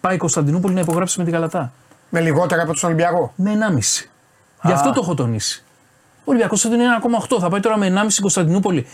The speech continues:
Speaker 1: και με τον Ικάρντι μπροστά του, γιατί αγόρασε τον Ικάρντι,
Speaker 2: Έχει
Speaker 1: Γαλατά.
Speaker 2: τον Ικάρντι, ναι.
Speaker 1: Με δέκα εκατομμύρια τον
Speaker 2: Βέβαια, η
Speaker 1: αγόρασε.
Speaker 2: Γαλατά παίζει Champions League.
Speaker 1: Αυτό.
Speaker 2: Τα κοιτάνε αυτά όλα.
Speaker 1: Υποψήφια αντίπαλος της σαεκ.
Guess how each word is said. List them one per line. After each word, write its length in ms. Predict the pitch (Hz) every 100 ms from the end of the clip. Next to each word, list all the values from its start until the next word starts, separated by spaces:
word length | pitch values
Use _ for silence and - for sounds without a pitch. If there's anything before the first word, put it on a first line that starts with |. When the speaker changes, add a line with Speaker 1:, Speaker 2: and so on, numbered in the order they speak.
| -
Speaker 1:
και 120 | - 165
με 60 |
τον 140 | 151 135
Ικάρντι 340 | 131 170 165
μπροστά 360 | 143 135 143 135
του, 100 | 151
γιατί 240 | 147 143
αγόρασε 260 | 185 208 202
τον 100 | 226
Ικάρντι, 260 | 277 220 -
Speaker 2:
Έχει 80 |
Speaker 1:
Γαλατά. 220 | 139 123 165
Speaker 2:
τον 60 |
Ικάρντι, 420 | 170 - 151 117
ναι. 60 | 127
Speaker 1:
Με 80 | 170
δέκα 180 | 185 196
εκατομμύρια 440 | 196 220 269 143
τον 100 | 123
Speaker 2:
Βέβαια, 140 | 117
η 180 | 139 185
Speaker 1:
αγόρασε. 40 | 175
Speaker 2:
Γαλατά 260 | 165 180
παίζει 240 | 196 170 208
Champions 280 | 202 202 175
League. 140 | 117 - _
Speaker 1:
Αυτό. 400 | - - 127 95 - _ _ _ _ _ _ _ -
Speaker 2:
Τα 80 |
κοιτάνε 320 | 165 - 349 196
αυτά 180 | -
όλα. 100 | 175
Speaker 1:
Υποψήφια 460 | 151 143 - 214 220
αντίπαλος 360 | 196 226 220 190
της 80 |
σαεκ. 260 | - 160 -